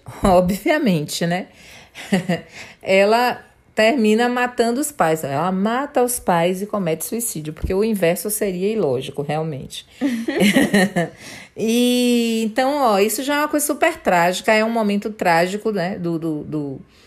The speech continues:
do filme, que vai desencadear todo um processo. Então, é obviamente que ela vai ficar em pânico, ela sofre, né, muito, é, com esse acontecimento, porque ela perde a família inteira.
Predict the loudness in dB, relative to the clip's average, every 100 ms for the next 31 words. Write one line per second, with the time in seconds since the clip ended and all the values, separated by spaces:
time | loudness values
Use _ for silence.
0 | _ _ -10 -8 -6 -2 -2 -2 -2 2
1 | 2 4 2 0 0 0 2 2 2 2
2 | 2 2 0 -2 -4 0 2 2 0 -4
3 | 0 0 0 -2 -2 -2 -2 -4 -2 0
4 | 0 0 -4 -4 -6 -4 -4 -4 -2 0
5 | 0 -2 -4 0 2 2 -2 0 2 2
6 | -2 -6 -6 -10 -20 -20 _ -10 -4 -2
7 | 0 0 -2 -2 -4 -6 -12 _ _ -8
8 | 0 2 4 2 0 0 0 0 -2 -4
9 | -4 -4 -4 -4 -4 -4 -6 -4 -2 -2
10 | 0 -2 -2 -4 -4 -4 -2 -2 -2 -6